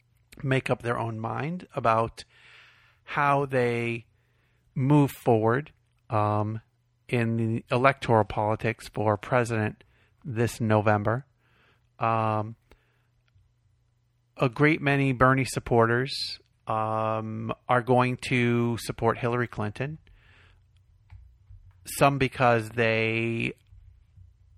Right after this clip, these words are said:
very strongly support what Hillary Clinton stands for, even though they did prefer Bernie. Some are going to support Hillary Clinton because they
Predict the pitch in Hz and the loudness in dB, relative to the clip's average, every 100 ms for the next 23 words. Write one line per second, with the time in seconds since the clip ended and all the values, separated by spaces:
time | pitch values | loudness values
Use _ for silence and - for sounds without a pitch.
0 | _ _ - _ _ _ _ _ _ _ | _ _ -20 _ _ _ _ _ _ _
1 | _ 131 127 131 139 - - 120 113 113 | _ 0 4 4 2 -2 2 4 4 -2
2 | - 117 113 110 110 110 - 110 107 - | -6 -2 0 2 0 -2 -2 -4 -6 -6
3 | 117 107 - - 104 101 104 - 107 143 | -8 -8 -10 -6 -4 -4 -6 -4 -2 -4
4 | - _ _ _ _ _ _ 120 113 110 | -8 _ _ _ _ _ _ -2 -2 0
5 | 110 110 107 104 110 - 107 98 101 98 | 0 0 -4 -6 -6 -4 -4 -2 -2 -2
6 | 104 143 - _ _ _ _ _ _ _ | -4 -8 -12 _ _ _ _ _ _ _
7 | _ _ _ _ _ _ _ _ _ _ | _ _ _ _ _ _ _ _ _ _
8 | _ _ - 165 185 175 156 156 151 - | _ _ 2 4 8 6 6 4 4 0
9 | 151 139 135 139 135 135 _ _ - 156 | 2 2 2 2 0 -6 _ _ -6 -2
10 | 160 151 120 139 127 127 - 123 117 127 | 4 4 4 2 4 2 2 0 2 0
11 | 139 160 170 - 233 120 120 - 127 117 | 0 -6 -12 -20 -8 -4 -4 0 0 0
12 | 117 120 110 107 110 | 0 0 2 2 -2